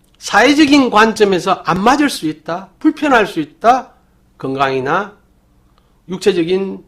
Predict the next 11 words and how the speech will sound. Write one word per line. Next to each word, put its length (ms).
사이클이나 720
정신적인 440
사이클이 680
어느 280
때가 220
활성화된다는 720
게 80
명리학에서 440
이야기해 340
줍니다, 320
분명히. 580